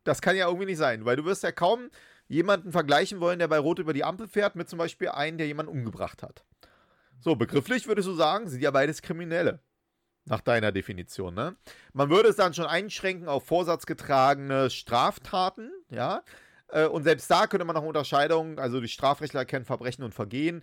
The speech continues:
Ich zum Beispiel würde sagen, von Verbrecher. Warum ist das aber wichtig? Weil ich glaube, dass jeder Mensch,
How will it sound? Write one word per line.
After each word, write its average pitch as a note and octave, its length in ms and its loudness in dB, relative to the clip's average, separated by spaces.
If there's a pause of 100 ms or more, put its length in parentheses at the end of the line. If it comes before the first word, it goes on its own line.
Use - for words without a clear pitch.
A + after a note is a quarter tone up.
(220)
Ich B2 140 -8
zum D3+ 100 -4
Beispiel C3+ 220 -2
würde B2 160 0
sagen, A#2+ 400 2
von A#2+ 260 -6
Verbrecher. A#2 640 -4 (420)
Warum C#3 540 6
ist - 160 -8
das D#3+ 140 0
aber D#3+ 200 0
wichtig? - 540 -6 (640)
Weil D3+ 180 4
ich C#3 120 -4
glaube, D3+ 260 4
dass A2+ 200 2
jeder D3 500 4
Mensch, G2 640 -8